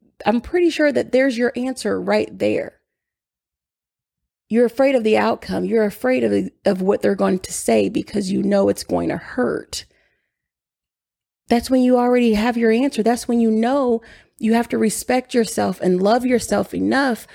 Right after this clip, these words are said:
to know this person does not even want me and it's time to leave.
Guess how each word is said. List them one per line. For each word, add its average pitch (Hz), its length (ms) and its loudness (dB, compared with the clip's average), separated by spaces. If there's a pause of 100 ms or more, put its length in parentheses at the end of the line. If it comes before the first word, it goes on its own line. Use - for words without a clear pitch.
(220)
to - 100 -4
know 262 440 2 (100)
this 254 160 -4
person 277 340 0
does 214 160 0
not 214 160 0
even 190 300 -2
want 185 220 -2
me 185 160 -2
and 180 100 -2
it's 208 120 -6
time 202 300 -4
to - 140 -8
leave. - 560 -8